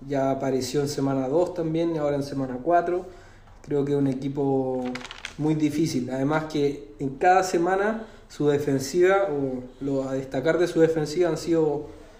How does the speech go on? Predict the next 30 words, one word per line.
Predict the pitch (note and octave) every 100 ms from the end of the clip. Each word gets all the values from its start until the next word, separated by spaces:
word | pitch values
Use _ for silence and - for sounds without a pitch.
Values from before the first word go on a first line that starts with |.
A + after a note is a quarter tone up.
| - -
personas | C#3 D#3+ D3+ C#3+
distintas. | C3+ F#3+ F3+ C3+
En | B2+ B2+ B2
semana | - C#3 D3+ D3
uno | D#3 F3 E3+ E3
vimos | E3 E3 D#3+ D#3 D#3
a |
un | C#3 C3+ C3+
Jaire | D#3 D3+ D3
Alexander | C3+ C3 - E3+ E3 D#3+
con | D3+
una | D3+ D3+
intercepción, | C#3 C#3 C3+ C#3+ C3 - E3+ E3+
un, | D#3 C#3 C#3 - - - - - - - - - - - -
eh, | B2+ B2 A#2 A2+ A2+ -
súper | - E3 E3+
intenso | D3+ - F3+ E3+ D#3+
el | D#3
tipo | E3+ D#3+
en | D3
la | C#3+
marca, | D#3 E3 - F3 E3+
un | C3+ B2+ B2+ -
gran | E3 E3+
jugador. | E3+ E3 F3 F#3+ - - - -
En | C3+ B2
semana | C#3 C#3 D3 C3+ C#3
cuatro | D#3+ D#3 D#3 C#3+ C3+
anuló | C3 C3+ C3+ C#3 D#3 D#3
a | C3+ B2+ B2